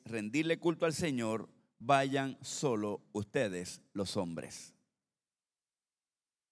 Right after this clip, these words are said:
Padre, te doy gracias por esta palabra. Esta es tu palabra, Señor. Nosotros nos rendimos ante ella reconociendo la autoridad absoluta que hay en nuestra vida a través de ella,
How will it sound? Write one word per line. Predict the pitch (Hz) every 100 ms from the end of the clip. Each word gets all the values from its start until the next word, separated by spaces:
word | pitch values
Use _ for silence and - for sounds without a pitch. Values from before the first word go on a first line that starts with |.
| _ _ -
Padre, | 170 196
te | 190
doy | 165 170
gracias | 165 175 147
por | 123 135
esta | 127 135
palabra. | 123 110 92 90 85 80 _ _ _ _ _ _ _ -
Esta | 117 139
es |
tu | 147
palabra, | 135 135 135 123 101
Señor. | 90 87 85 80 - _ _ _ _ _ _ _ _ -
Nosotros | 117 117 139 143 147
nos | 143
rendimos | 131 123 139 139
ante | 135 127 127
ella | 131 143
reconociendo | 127 123 123 113 139 139 139
la | 127
autoridad | 117 120 117 127 139
absoluta | 127 - - 127 131 143 123
que | 110
hay | 113
en | 110
nuestra | 110 113 120 107
vida | 120 107
a |
través | 95 92 92
de | 82
ella, | 85 87 90